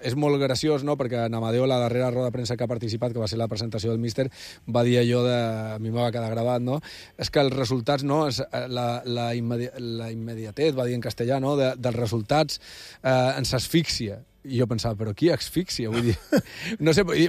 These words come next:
però, perquè, a veure, entenent que si estàs en un club de molta pressió mediàtica, històrica,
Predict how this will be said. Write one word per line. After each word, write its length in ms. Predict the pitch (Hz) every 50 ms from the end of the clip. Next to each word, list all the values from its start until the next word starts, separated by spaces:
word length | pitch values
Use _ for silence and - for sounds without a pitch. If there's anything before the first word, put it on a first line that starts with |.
| 151
però, 140 | 156 156 156
perquè, 220 | 127 147 131 147 - _ _ _
a 80 | - -
veure, 160 | 127 147 151
entenent 400 | 143 127 110 135 127 135 156 165
que 140 | 156 175 165 170 143
si 220 | - 147 135 135 139
estàs 320 | 131 131 - - 143 135 160
en 80 | 160 151
un 80 | 151 131
club 240 | 127 151 156 151 143
de 140 | 139 139 135
molta 220 | 143 139 127 147 127
pressió 300 | 131 120 - 143 139 131
mediàtica, 640 | 131 123 120 127 139 147 139 - 147 131 143 143 135
històrica, 720 | 131 117 - - - 143 143 143 139 123 143 139 139 143